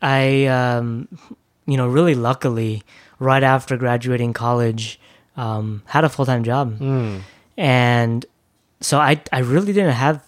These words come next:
Speaker 1: unemployment until the season that we're gonna
Speaker 2: Mm-hmm.
Speaker 1: talk about. And,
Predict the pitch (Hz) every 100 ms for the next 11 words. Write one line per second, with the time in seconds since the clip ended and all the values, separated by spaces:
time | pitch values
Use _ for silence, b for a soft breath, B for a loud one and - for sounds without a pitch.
0 | _ - 139 135 - 139 143 123 - 135
1 | 120 - 139 127 117 110 - _ _ _
2 | _ 123 - 147 135 120 117 120 113 127
3 | 185 139 117 113 120 160 131 120